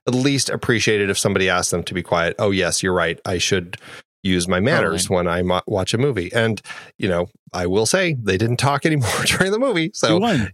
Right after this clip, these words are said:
Speaker 1: it worked. But still, it's like, come on, people. Like, really? This is how you're teaching your kid? Ugh,
Speaker 3: Same,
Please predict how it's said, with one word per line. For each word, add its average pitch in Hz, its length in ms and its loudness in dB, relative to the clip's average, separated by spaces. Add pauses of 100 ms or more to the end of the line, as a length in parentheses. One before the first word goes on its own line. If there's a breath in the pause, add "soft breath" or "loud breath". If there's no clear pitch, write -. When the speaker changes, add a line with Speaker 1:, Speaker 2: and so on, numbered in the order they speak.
(100)
Speaker 1:
it 131 160 0
worked. 160 340 0
But 175 140 2
still, 294 400 2
it's 185 140 0
like, 247 160 2
come 330 180 2
on, 349 200 2
people. 165 280 2
Like, 151 200 0
really? 214 420 2
This 180 280 2
is 302 160 0
how 214 160 2
you're 214 160 0
teaching 214 380 0
your 202 100 0
kid? 208 320 0 (520 loud breath)
Ugh, 110 120 0
Speaker 3:
Same, 147 220 4